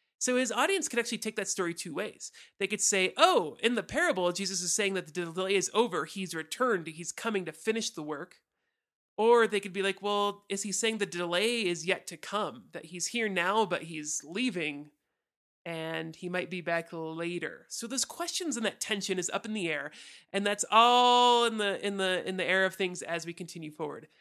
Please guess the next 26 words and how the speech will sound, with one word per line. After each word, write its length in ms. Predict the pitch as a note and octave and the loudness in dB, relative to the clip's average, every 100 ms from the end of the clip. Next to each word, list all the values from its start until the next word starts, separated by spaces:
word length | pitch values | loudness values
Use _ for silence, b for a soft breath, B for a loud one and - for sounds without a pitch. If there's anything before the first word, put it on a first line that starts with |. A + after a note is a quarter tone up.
| b b | b b
Uh, 120 | F#3 | 0
so 140 | F#3 D#4+ | 0 0
let's 80 | - | 2
go 140 | F#4 | 6
ahead 180 | A3+ A3+ | 6 6
and 140 | G#3 | 4
jump 240 | F#3+ G3 F#3+ | 2 2 2
into 320 | F3+ - E3+ | 0 0 0
Luke 240 | E3+ E3+ | 0 0
nineteen 480 | F3+ E3 D#3+ D#3 D3+ | 0 0 -2 -6 -6
B, 300 | D3+ G3 G#3 | -2 0 2
and 80 | G#3+ | 0
we'll 100 | D#3+ | -2
see 160 | - F#3+ | -2 2
where 120 | F#3 | 2
we 100 | F3 | 2
go. 280 | E3 D3 D3 | 0 0 2
We 100 | F#3+ | 0
only, 240 | A3+ G#3 | 0 0
we're 120 | G#3 | 0
gonna 120 | A3+ A3 | 4 6
start 180 | A3+ | 6
with 80 | F3+ | 4
one 360 | E3+ F#3 F#3+ F#3 | 2 4 4 2
short 360 | - F3+ C#3+ | 2 2 2
sentence. 460 | - E3+ - - - | 0 -2 -4 -10 -10